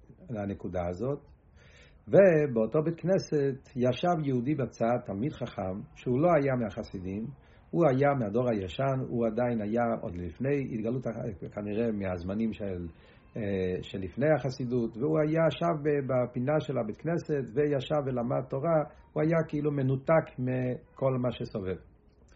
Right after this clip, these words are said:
בשלב מסוים, היהודי הזה קם והתקרב אל השולחן, איפה שהחסידים ישבו, הוא הקשיב על מה שדיברו,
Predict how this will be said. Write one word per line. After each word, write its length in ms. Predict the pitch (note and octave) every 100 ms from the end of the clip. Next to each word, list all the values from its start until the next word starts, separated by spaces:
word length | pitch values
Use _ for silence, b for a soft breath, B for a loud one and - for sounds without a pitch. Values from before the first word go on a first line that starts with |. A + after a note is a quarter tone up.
| B B B B
בשלב 360 | G#2 - G3 G#3+
מסוים, 640 | E3 - D#3 E3 B2 A2+ B2+ - _ _ _ _ _ -
היהודי 440 | B2+ C3 B2+ D3+
הזה 200 | C#3+ B2+
קם 280 | - B2+ C3
והתקרב 460 | A2+ - A2 A#2+ B2+
אל 100 | A#2
השולחן, 500 | G#2+ G#2 E2+ C3 A#2+
איפה 160 | A2+ G2
שהחסידים 560 | F#2 F#2 G2 G2 G#2+ B2
ישבו, 460 | F#2+ - E2+ F2+ - b b b b b
הוא 120 | B2
הקשיב 340 | C3 - F3 D#3+
על 80 | C#3
מה 160 | C3+
שדיברו, 580 | C3 C3+ A2+ F#2+ F2